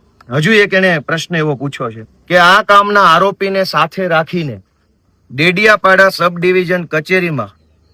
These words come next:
સદરહુ ગુનો કઈ રીતે આચરેલ છે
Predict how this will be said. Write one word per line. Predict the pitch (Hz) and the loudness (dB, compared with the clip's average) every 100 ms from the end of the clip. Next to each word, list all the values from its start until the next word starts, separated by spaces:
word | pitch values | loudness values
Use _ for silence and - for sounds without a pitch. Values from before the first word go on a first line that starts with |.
| _ - | _ -10
સદરહુ | - 185 208 233 226 240 226 | 0 2 4 4 4 0 -2
ગુનો | 175 196 214 220 | -2 -2 0 -2
કઈ | - 311 262 262 | 0 4 4 2
રીતે | 226 196 | -4 -2
આચરેલ | 220 - 165 208 196 180 | 0 0 0 -4 -4 -4
છે | 165 180 131 | -4 -4 -6